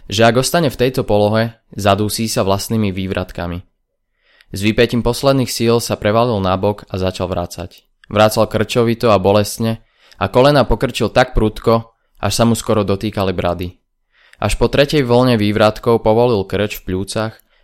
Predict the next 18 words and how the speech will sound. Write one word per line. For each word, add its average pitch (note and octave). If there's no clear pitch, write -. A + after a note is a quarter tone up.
a -
mohol C#3
sa A2
nadýchnuť. F#2+
Mdloby G#2+
ustúpili. F#2
Nádych G#2
zahučal G#2+
celou G#2+
chodbou, A2
ako B2+
by B2+
sa A#2+
práve C3
vynoril A#2+
z G#2
obrovskej A2
hĺbky G#2